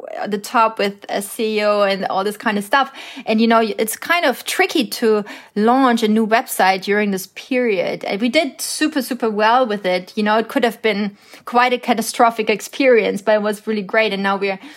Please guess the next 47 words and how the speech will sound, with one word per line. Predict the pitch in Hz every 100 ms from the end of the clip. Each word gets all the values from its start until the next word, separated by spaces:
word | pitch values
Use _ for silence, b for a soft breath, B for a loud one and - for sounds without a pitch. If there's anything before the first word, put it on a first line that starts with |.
| -
so | - 254
happy | 233 226 214
we | 208
have | 202
it. | 202
We | 196
put | 196 226
a | 202
lot | 196 220
of | 214
love | 185 190 190
and | 190
effort | - 202 220
into | - 185 - 190
it | 180 -
to | 196 185
really | 180 208 202 196 B
serve | _ - 233 240
our, | - 196 190 190 B B B -
our, | 240 247 240
our, | 220 226 -
our | 233
customers | 233 - 285 262 233 202 202
and, | 202 196
and, | - 208
and | - 202
people | 202 240 233
so, | 214 - 214 208 -
so | - 233
well, | 208 233 214
as | 185 185
well | 202 202
as | 196 -
we |
can. | 202 - 240 214
So | 202
it's | 190
not | 220 214
just | 202 196
like, | 196 190 - B B B -
"Oh, | 220
buy | 233 226
my | 220
products." | 220 - 269 202 - - - _ -
It's | 202 -
more | 240 254
like, | 233 202